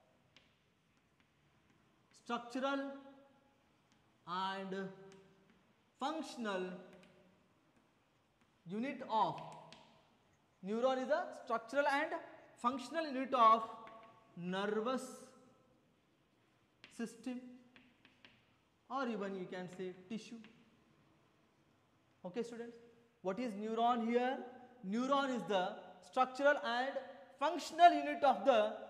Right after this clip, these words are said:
nervous system or a nervous tissue, students. It means what? Nervous system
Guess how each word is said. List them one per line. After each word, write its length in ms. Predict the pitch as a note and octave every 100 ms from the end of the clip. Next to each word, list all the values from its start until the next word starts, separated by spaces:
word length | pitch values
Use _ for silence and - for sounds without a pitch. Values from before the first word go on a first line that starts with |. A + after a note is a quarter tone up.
| - F3+
nervous 480 | F#3+ G#3 A3 C4
system 400 | C#4+ - - D4 F3+ D#3+ - D#3+
or 120 | E3+
a 60 |
nervous 380 | E3+ E3 G#3 D4 - - - - - -
tissue, 260 | G3+ - G#3
students. 380 | E3 C#3+ C#3+
It 100 | G#3 C4
means 260 | F4 E4+ -
what? 520 | C#4 C#4+ - - - -
Nervous 500 | G#3 B3+ D4 D4+ D4+
system 460 | D#4+ - E4+ D4+